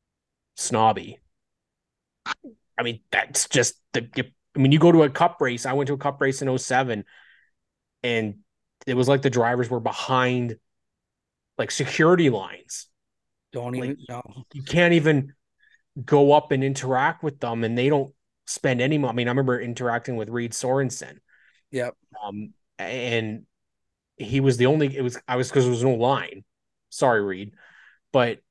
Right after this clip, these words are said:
Speaker 2: <laughs>
Speaker 1: there was, there was no line at his, his merch thing. And, but he didn't really have any interest. Whereas literally, if you, <laughs> you start talking to one of these drivers, they'll, they talk back.
Speaker 2: Oh, yeah.
Speaker 1: They interact. They ask you how,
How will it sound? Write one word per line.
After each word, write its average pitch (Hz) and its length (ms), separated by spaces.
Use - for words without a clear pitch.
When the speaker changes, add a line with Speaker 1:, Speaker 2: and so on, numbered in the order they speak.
Speaker 2:
<laughs> - 280
Speaker 1:
there 139 120
was, 131 300
there 143 120
was 127 120
no 139 100
line 139 300
at 120 120
his, 113 200
his 113 200
merch 143 320
thing. 104 280
And, 117 480
but 135 160
he 143 200
didn't 143 180
really 135 220
have 127 200
any 131 380
interest. 139 460
Whereas 131 380
literally, 160 460
if 113 120
you, 185 180
<laughs> - 380
you 170 100
start 208 260
talking 196 340
to 147 60
one 127 180
of 123 60
these 117 340
drivers, 127 540
they'll, 240 240
they 175 100
talk 220 300
back. 254 440
Speaker 2:
Oh, 180 140
yeah. 233 260
Speaker 1:
They 208 60
interact. 220 600
They 160 380
ask 202 380
you 240 100
how, - 160